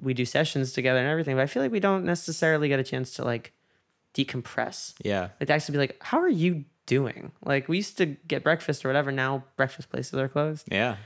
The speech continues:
Speaker 1: So it's, it'll be nice to be like, "Okay, well, how are you doing?" And we get to sort of see this community re-, react and respond in, in real time. And I think that that's, that's, uh, that's worth doing.
Speaker 2: Yeah.
Speaker 1: Likewise, to anybody who is listening and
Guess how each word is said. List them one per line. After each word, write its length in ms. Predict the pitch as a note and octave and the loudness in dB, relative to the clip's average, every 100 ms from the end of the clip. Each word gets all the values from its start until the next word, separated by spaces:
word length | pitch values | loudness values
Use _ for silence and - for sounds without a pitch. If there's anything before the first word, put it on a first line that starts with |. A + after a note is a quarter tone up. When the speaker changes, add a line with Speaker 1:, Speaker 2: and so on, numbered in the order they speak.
| - | -6
Speaker 1:
So 160 | - D#3+ | 2 2
it's, 140 | D#3+ | 2
it'll 160 | E3+ E3 | 2 4
be 100 | F#3 | 4
nice 320 | F#3+ C#3 - | 4 2 -2
to 80 | C3 | 0
be 120 | B2+ | 2
like, 140 | A#2+ A#2+ | 0 0
"Okay, 220 | - B2 | -2 -2
well, 100 | C3 | -2
how 260 | B2+ C3+ C#3+ | 0 0 2
are 100 | C#3+ | 0
you 160 | C3 | 0
doing?" 420 | A#2+ A#2 A#2 A#2 A#2 _ _ _ - | -2 -4 -6 -8 -12 _ _ _ -2
And 220 | C#3 C#3 | 0 2
we 60 | C3+ | 2
get 100 | C#3+ | 0
to 80 | - | -4
sort 180 | - C3 | 0 0
of 160 | A#2+ - | -2 -10
see 360 | - - C3+ | -8 0 2
this 260 | C3 B2+ - | 2 0 -2
community 800 | - C#3 B2+ B2+ B2 B2 B2 B2 _ _ _ _ _ | -4 -2 0 0 2 2 0 -4 _ _ _ _ _
re-, 180 | - B2+ C3 | -6 -6 -2
react 460 | B2+ B2 A#2+ A#2+ | 0 2 0 -2
and 60 | A#2+ | -6
respond 520 | A#2+ - A#2+ A#2 A#2 | -6 -4 -2 -2 -4
in, 60 | A#2 | -6
in 140 | B2 | -4
real 160 | A#2+ A#2 | -4 -6
time. 280 | - A#2+ A#2+ | -8 -10 -10
And 80 | A#2 | -10
I 60 | |
think 220 | B2 A#2+ | -10 -10
that 80 | A#2 | -10
that's, 380 | B2+ B2 - - _ - | -10 -10 -12 -14 _ -8
that's, 260 | B2+ - - | -8 -8 -6
uh, 320 | B2+ B2 B2 C3 _ _ _ _ - - _ _ _ | -4 -4 -6 -10 _ _ _ _ -20 -20 _ _ _
that's 240 | C3 - | -8 -4
worth 300 | C3 B2 - - | -2 -2 -4 -6
doing. 300 | - - - _ _ | -6 -8 -16 _ _
Speaker 2:
Yeah. 160 | F#3 - - _ _ _ | -10 -8 -10 _ _ _
Speaker 1:
Likewise, 580 | - D#3+ E3+ E3+ E3 D3+ | 2 4 6 8 6 4
to 80 | - | 4
anybody 420 | D#3 D3+ D#3 D#3 | 4 6 6 6
who 300 | D3+ D3+ D3+ | 6 4 4
is 160 | D#3 C#3+ | 0 2
listening 580 | C#3 - C3 C#3+ F#3 F3 | 0 0 -2 0 -2 -2
and 400 | C#3+ C3+ C3 B2 | -2 -2 -2 -4